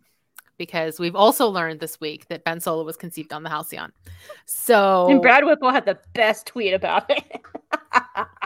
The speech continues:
Speaker 1: What did he say?
Speaker 2: I can't.
Speaker 1: We
Speaker 2: It
Speaker 1: can't
Speaker 2: might,
Speaker 1: repeat it here.
Speaker 2: you might have to
Speaker 1: No,
Speaker 2: edit
Speaker 1: yeah,
Speaker 2: it.
Speaker 1: the,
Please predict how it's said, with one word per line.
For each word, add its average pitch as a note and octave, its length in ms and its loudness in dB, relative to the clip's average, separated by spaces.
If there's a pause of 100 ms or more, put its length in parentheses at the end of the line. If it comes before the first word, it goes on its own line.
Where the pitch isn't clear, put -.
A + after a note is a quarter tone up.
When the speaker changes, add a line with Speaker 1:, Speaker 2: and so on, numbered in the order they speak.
(1800)
Speaker 1:
What G3 100 -4
did A3 100 -2
he A#3 120 -2
say? - 260 -10 (320)
Speaker 2:
I A#3+ 160 4
can't. A3+ 380 2 (720)
Speaker 1:
We F#3+ 80 2
Speaker 2:
It A#3+ 60 6
Speaker 1:
can't A3 80 6
Speaker 2:
might, C4 120 8
Speaker 1:
repeat G#3 160 2
it F3 80 -6
here. E3 220 -8 (400)
Speaker 2:
you B3+ 200 2
might D4+ 280 6
have C4+ 180 2
to C4+ 60 4
Speaker 1:
No, F4+ 100 8
Speaker 2:
edit D4 180 4
Speaker 1:
yeah, D4 160 6
Speaker 2:
it. G3 100 -4
Speaker 1:
the, B3 240 -2